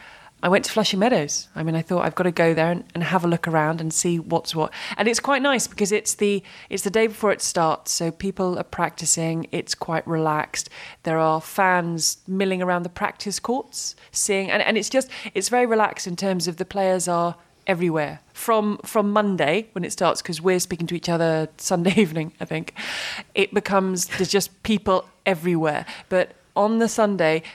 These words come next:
the players sort of roam around the main body of Flushing Meadows, and they're carrying out interviews, and there's some media to be done, and so it's, it was very, and we're gonna have a heat wave. The, the temperature's gonna be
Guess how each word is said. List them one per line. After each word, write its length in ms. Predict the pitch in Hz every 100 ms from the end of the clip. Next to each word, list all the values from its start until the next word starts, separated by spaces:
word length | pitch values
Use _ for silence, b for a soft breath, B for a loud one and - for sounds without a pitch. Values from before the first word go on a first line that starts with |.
| B
the 80 |
players 440 | 185 202 196 185 180
sort 140 | 190
of 80 | 175 170
roam 300 | 190 190 185
around 480 | 180 180 170 160 156
the 80 | 165
main 380 | 170 170 170
body 440 | 160 170 160 151 151 B B -
of 160 | 165
Flushing 420 | - 170 165 - 160
Meadows, 460 | 156 156 151 151
and 260 | 160 156 -
they're 140 | - 175
carrying 400 | - 170 160 156
out 100 | -
interviews, 720 | - 240 226 220 220 220 220 185
and 100 | 156
there's 160 | 160
some 340 | - 165 156 196
media 360 | 247 247 233 226
to 140 | 226
be 140 | - 220
done, 640 | 220 214 214 214 208 196
and 160 | 170 165 B B B
so 240 | - 196
it's, 180 | 190 185 B B
it 60 | 220
was 100 | 220
very, 160 | 254 -
and 120 | 226
we're 80 | 240
gonna 80 | 254
have 120 | 233
a 60 | 208
heat 240 | 220 269
wave. 360 | 160 147 - - -
The, 180 | 180 180
the 100 | 185
temperature's 500 | 208 202 196 190 180
gonna 200 | 185 185
be 300 | 190 185